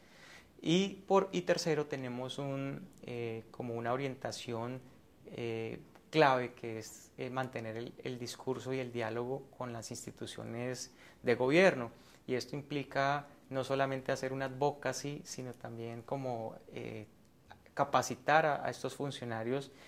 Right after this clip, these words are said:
en lo que, en lo que deberían estar haciendo,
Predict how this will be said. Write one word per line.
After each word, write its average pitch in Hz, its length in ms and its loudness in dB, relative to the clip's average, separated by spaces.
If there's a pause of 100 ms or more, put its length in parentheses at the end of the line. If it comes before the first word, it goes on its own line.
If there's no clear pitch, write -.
(160)
en 131 200 0
lo 120 160 -4
que, 113 560 -8
en 127 100 -6
lo 120 140 -8
que - 80 -6
deberían 123 460 4
estar 127 260 -2
haciendo, 131 500 -4